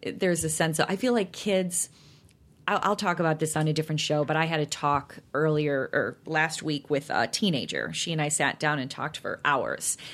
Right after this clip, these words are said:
And, uh, a really good family friend, and she, she and I talked about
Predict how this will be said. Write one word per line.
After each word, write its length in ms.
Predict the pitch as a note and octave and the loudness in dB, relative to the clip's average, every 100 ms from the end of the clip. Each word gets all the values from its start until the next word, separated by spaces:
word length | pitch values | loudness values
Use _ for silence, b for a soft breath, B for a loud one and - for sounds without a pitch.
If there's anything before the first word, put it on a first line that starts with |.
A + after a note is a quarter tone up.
| B B - | B B -4
And, 300 | E3 E3 D#3+ | 0 0 0
uh, 460 | D#3+ D3+ D3 C#3+ C3 - D#3+ | 2 2 2 2 0 -2 0
a 300 | D3+ C#3 - | 0 -2 -6
really 320 | D#3 F#3+ F3 E3 | -4 0 2 2
good 180 | E3 | 0
family 320 | D#3 D#3 C#3+ D3 | 0 0 0 -2
friend, 420 | - C#3 B2 C3 | 0 0 0 -4
and 180 | - D3 | -2 0
she, 500 | C3+ - D3 C#3+ - - | 0 0 0 0 -4 -4
she 180 | - F#3 | -2 0
and 80 | E3+ | 2
I 200 | D3+ - - | 2 -2 -8
talked 300 | - D#3+ D#3 | -4 -2 0
about 160 | C#3+ | 0